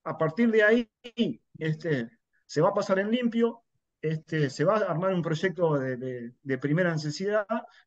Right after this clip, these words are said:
con lo, con lo, con los, este, plan de acción básico, y de ahí par-, este, quedó el compromiso de parte de ute, este, de por lo menos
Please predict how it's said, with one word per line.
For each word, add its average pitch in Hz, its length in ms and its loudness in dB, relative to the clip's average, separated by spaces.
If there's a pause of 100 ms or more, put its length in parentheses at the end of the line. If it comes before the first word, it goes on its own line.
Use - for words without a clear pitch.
con 147 240 0
lo, 151 200 4
con 156 180 -2
lo, 139 240 -6 (420)
con 147 220 -2
los, - 540 -6
este, 147 320 -6
plan 208 300 -2
de 196 100 0
acción 180 420 -2
básico, 170 640 -4 (680)
y 156 640 0
de 151 120 0
ahí 190 140 4
par-, 190 260 0
este, 160 380 -2 (140)
quedó 180 160 2
el 226 80 4
compromiso 196 500 2
de 170 120 2
parte 202 260 -2
de 190 100 0
ute, 220 440 0 (800)
este, 151 400 -4
de 180 180 -4
por 214 160 -4
lo 208 80 -2
menos 220 420 -4